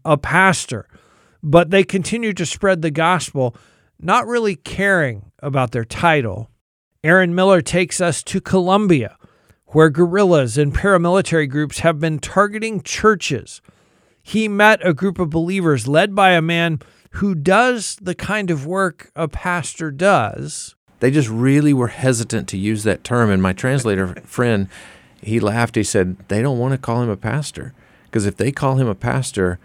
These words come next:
Speaker 2: that's a different ballgame for them. It's a different, he becomes more of a target. He's already a target because of what he's doing, and he's willing to take that.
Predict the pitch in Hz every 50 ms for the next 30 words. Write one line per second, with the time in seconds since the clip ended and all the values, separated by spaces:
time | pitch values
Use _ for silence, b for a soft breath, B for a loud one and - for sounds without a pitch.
0 | b b b b b - 95 92 104 101 117 117 - 117 98 95 110 113 110 -
1 | 117 - - 110 113 113 107 101 98 92 92 90 - - 87 87 85 82 85 85
2 | 85 85 - 98 85 87 - 107 92 - - 98 101 101 101 92 95 - 113 101
3 | 98 87 98 101 98 95 90 90 90 - - 92 90 85 82 82 - b b b
4 | b - 120 101 110 98 95 92 113 127 139 143 143 139 - 143 143 143 135 139
5 | - - 123 107 - 117 104 107 101 101 110 104 101 87 85 92 104 110 120 131
6 | 143 147 143 b b b b - 123 110 92 95 101 117 127 135 139 139 135 -
7 | 104 - - 110 113 113 - - 131 139 147 -